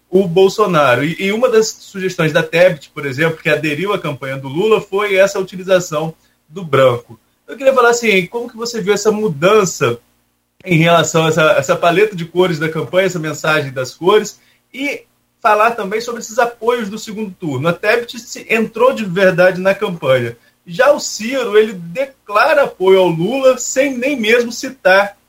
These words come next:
o nome do Lula. O P D T não. O Lupe vai lá e declara apoio, vai junto com o Lula e fala. O Ciro pe-, é, é, declara apoio sem citar o nome, é algo meio atípico, né? É, como fazer pra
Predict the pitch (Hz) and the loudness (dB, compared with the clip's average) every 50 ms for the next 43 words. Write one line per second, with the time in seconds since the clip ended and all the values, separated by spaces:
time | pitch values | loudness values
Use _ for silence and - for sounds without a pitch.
0 | _ _ - 208 185 190 190 208 220 220 196 226 226 202 196 185 175 170 147 143 | _ _ -14 -8 -2 0 2 2 2 0 -4 -6 -6 -4 0 2 2 4 4 4
1 | 147 147 175 160 151 165 160 - 226 240 240 226 190 156 131 117 - - _ 123 | 2 2 0 -6 -6 -6 -4 -2 0 0 2 2 2 2 0 -2 -4 -12 _ -18
2 | 135 131 135 160 185 175 - 196 170 185 185 175 160 165 175 190 208 208 - _ | -14 -8 -2 -2 -2 -2 -2 -4 2 2 4 4 4 4 4 4 2 0 -6 _
3 | _ _ _ - 190 208 196 170 208 214 202 208 175 165 170 175 185 180 - - | _ _ _ -12 -10 -8 -4 2 2 2 2 2 0 2 4 4 2 2 0 -4
4 | 151 165 190 196 180 143 127 151 175 185 147 151 175 175 165 _ - 165 156 151 | 0 2 4 4 4 2 2 2 2 2 0 -2 -6 -8 -10 _ -14 -12 -10 -10
5 | 151 151 156 160 180 180 - - 160 175 185 185 185 185 - _ _ _ - 196 | -8 -6 -6 -6 -6 -6 -4 0 2 4 4 4 2 0 -6 _ _ _ -18 -16
6 | 208 - - - 220 233 254 262 262 254 - _ _ _ _ _ _ _ - 214 | -14 -14 -12 -10 -8 -8 -6 -6 -8 -10 -10 _ _ _ _ _ _ _ 0 2
7 | 226 254 262 - 175 185 175 170 165 160 160 156 147 151 208 190 - 233 247 262 | 4 4 4 4 4 2 2 2 2 0 0 0 -2 -4 -6 -6 0 0 0 2
8 | 262 254 - - 262 269 269 285 285 269 - _ - 254 247 226 220 226 220 185 | 2 -2 -4 -4 -6 -6 -6 -10 -12 -12 -12 _ 0 0 0 2 2 2 2 0
9 | 151 156 160 175 185 190 190 196 190 _ - 131 190 208 208 233 240 226 202 208 | 0 0 0 2 2 2 2 0 -4 _ -4 0 0 0 0 -4 -10 -12 -12 -10
10 | 220 233 240 233 226 226 - - 214 214 185 160 - 160 - - 151 147 165 180 | -8 -6 -4 -4 -4 -6 -8 -10 -10 -10 -10 -12 -14 -20 -18 -16 -10 -4 -2 -2
11 | 180 - - _ - _ _ _ - 170 170 - - - _ - 269 320 359 - | -2 -2 -6 _ -20 _ _ _ 0 2 2 0 0 -8 _ -10 -10 -10 -10 -8
12 | _ - 285 254 196 180 226 233 240 247 240 226 226 | _ 0 0 0 0 -2 -6 -6 -4 -4 -4 -4 -4